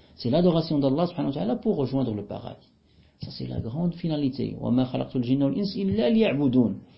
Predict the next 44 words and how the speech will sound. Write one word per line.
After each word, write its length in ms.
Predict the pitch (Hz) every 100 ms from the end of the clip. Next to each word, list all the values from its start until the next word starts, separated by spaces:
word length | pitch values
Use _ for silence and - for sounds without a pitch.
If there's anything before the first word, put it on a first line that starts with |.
| - -
Hein, 140 | 131 139
Allah 260 | 156 147
subhanahu 220 | 127 127
wa 60 | 127
ta'ala 200 | 180 170
a 120 | 127
créé 300 | 127 131 131
les 220 | 127 123
hommes, 200 | 196 262 - - - -
hein, 260 | 147 - - - - -
pour 380 | 180 208 - -
son 200 | - 156
adoration. 460 | 156 147 127 - 127
Donc 220 | 165 180
là, 120 | 269
c'est 120 | 277 269
à 100 | 226
propos 300 | 226 - 233
de 80 |
cet 200 | 226 233 233
exemple. « 320 | 196 185 185
Alam 280 | 226 247 226
nakhluqkum 680 | 196 - 196 - 170 135 110 -
min 100 | 131
ma'in 260 | 123 117 120
mahin. » 420 | 123 185 330 226 - - - - -
Allah 220 | 110 147
nous 120 | 214
rappelle 500 | 240 285 392 480 381
cela. 520 | - 247 185 135 - - - -
Il 60 |
nous 160 | 294 254
a 60 | 247
créés 340 | - 214 302
à 100 | 302
partir 420 | 262 247 262 220
d'une 240 | 175 202 208
eau 360 | - 381 392 - - - _ - - _ -
qui 80 | 415
n'a 100 | 427
pas 360 | 480 480 302 - - - - - -
beaucoup 360 | 214 180 - 202
de 120 | 180
valeur. 720 | 147 165 160 165 147 127 110